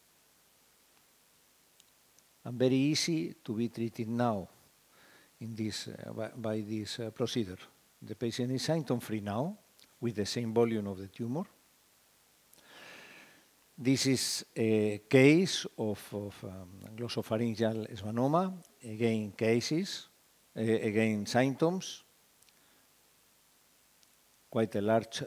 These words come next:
tumor. A tumor, it is reduced two ye-, two years later. The patient is symptom-free now. And this is a case of jugular foramen schwannoma. We know it, but because the patient has been operated on and the, and, uh, the,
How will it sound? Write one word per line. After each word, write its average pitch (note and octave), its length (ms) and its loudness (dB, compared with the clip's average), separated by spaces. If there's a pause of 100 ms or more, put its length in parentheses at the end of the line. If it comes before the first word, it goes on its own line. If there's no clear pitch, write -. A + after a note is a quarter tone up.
(140)
tumor. C#3+ 440 2 (320)
A - 60 -14
tumor, G#2 480 -2 (340)
it A2+ 180 -10
is G#2+ 120 -4
reduced A2 400 -2
two A#2+ 100 -6
ye-, G#2+ 280 2 (120)
two A2+ 100 -6
years G#2+ 300 0
later. C3+ 460 4 (420)
The A2+ 140 -2
patient C3 380 2
is B2 100 -2
symptom-free B2 640 -4
now. - 200 -20 (1300)
And D3+ 280 0
this D#3+ 220 -2
is E3+ 120 2
a F3+ 80 6
case G3+ 400 2
of E3 160 0
jugular F3 460 8
foramen B2 500 4
schwannoma. A#2+ 400 2 (200)
We C#3+ 140 0
know F3+ 240 8
it, F#3+ 120 4
but C#3+ 340 4
because A#2+ 300 -2
the A2+ 120 2
patient A#2+ 500 -2
has A#2 120 2
been B2 180 -2
operated C3+ 580 0
on F3 160 -4
and D3 180 -8
the, B2+ 160 -6
and, A#2 240 -4
uh, A2+ 160 -10
the, A2 260 -4